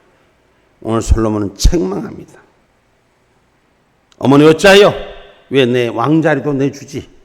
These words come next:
그리고 제사장의 장-, 제사장들도 다 거기 편에 쓰라고 하시지? 뭐하러 차라리 아-, 응? 오늘 이 아비삭만 넘겨달라고 그렇게 말씀하십니까?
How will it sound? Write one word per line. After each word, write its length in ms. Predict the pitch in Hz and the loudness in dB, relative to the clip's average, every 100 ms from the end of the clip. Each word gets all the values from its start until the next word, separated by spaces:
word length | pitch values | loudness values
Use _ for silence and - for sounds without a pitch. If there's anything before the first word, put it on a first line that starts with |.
| _ _ _ _ _ _ _ | _ _ _ _ _ _ _
그리고 200 | 147 147 | -2 0
제사장의 600 | - 170 190 190 185 170 | 0 0 2 4 4 4
장-, 500 | - 170 160 - - | 2 0 -2 -8 -2
제사장들도 1040 | 185 190 180 185 147 139 170 143 - - - | 0 2 0 0 -2 -2 -2 -4 -8 -16 -2
다 320 | 131 131 117 | 0 0 -2
거기 360 | 135 139 131 | -4 -4 -6
편에 300 | 131 135 131 | -6 -4 -4
쓰라고 320 | 107 151 135 117 | -6 -4 -4 -4
하시지? 680 | 143 147 160 180 - - _ _ _ _ _ _ _ | -8 -8 -2 -2 -2 -18 _ _ _ _ _ _ _
뭐하러 540 | - 139 170 202 214 214 | -2 4 6 6 4 4
차라리 480 | - 160 160 165 147 | 2 2 2 2 0
아-, 140 | 123 135 - | -2 -6 -6
응? 260 | 147 160 165 - - _ _ _ - | -4 -2 -4 -12 -20 _ _ _ -2
오늘 360 | 135 127 - - | 0 0 -2 -2
이 400 | 131 120 98 - _ _ _ _ _ _ _ _ _ _ _ - | 0 0 -2 -12 _ _ _ _ _ _ _ _ _ _ _ -4
아비삭만 760 | 131 131 139 139 131 113 90 - _ _ _ _ _ - | -2 0 0 0 0 -4 -12 -20 _ _ _ _ _ -8
넘겨달라고 720 | 117 127 120 107 113 110 98 | -4 -2 -2 -4 -4 -4 -4
그렇게 280 | 139 143 147 | -6 -2 -2
말씀하십니까? 760 | 117 113 - - - - 143 | -2 -8 -14 -16 -18 -20 -20